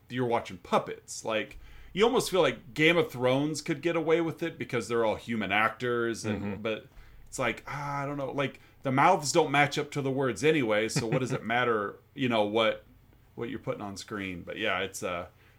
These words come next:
Speaker 1: it, Henson had some ideas for this,
Speaker 2: Yeah.
Speaker 1: and s-, somebody talked him down.
Speaker 2: Yeah. Probably, probably for good reasons in that regard. Also
Speaker 1: Probably,
Speaker 2: similar
Speaker 1: yeah.
Speaker 2: to another movie with the seven deadly sins, Seven. Uh,
Speaker 1: Seven,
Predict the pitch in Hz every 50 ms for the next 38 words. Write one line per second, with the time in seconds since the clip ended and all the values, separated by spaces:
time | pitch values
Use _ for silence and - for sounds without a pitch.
0 | _ _ - 131 120 - - 117 131 180 247 277 - 302 262 226 233 196 147 -
1 | 151 127 120 117 117 113 113 120 120 110 90 - - 104 95 82 76 76 - 160
2 | 151 104 92 90 87 87 87 - _ _ _ _ _ _ _ - _ _ _ _
3 | - - - - - - _ - - - 131 120 117 110 107 98 87 - - -
4 | 117 107 104 - 98 90 87 90 87 82 78 - - - - - - - 139 107
5 | 101 - - _ _ - - - - - - - - _ - - 226 247 208 170
6 | 135 135 127 117 117 110 104 - _ - 196 175 120 117 104 - 110 90 87 98
7 | 95 85 82 85 85 82 78 85 85 78 - 87 82 80 82 80 - 98 95 85
8 | - 82 82 85 85 - _ _ - _ _ _ _ _ _ - - - - -
9 | - - - - 151 190 - - 156 - - 170 151 135 135 131 123 120 - 131
10 | 113 107 113 117 120 113 107 107 107 98 107 104 95 107 - 92 - - - 92
11 | 101 95 104 101 95 95 92 90 - - 117 107 98 98 95 90 - - - -
12 | _ _ - - - - 120 113 92 104 92 82 82 82 78 - _ _ _ _
13 | - - 107 101 95 90 85 82 - - 165 127 95 85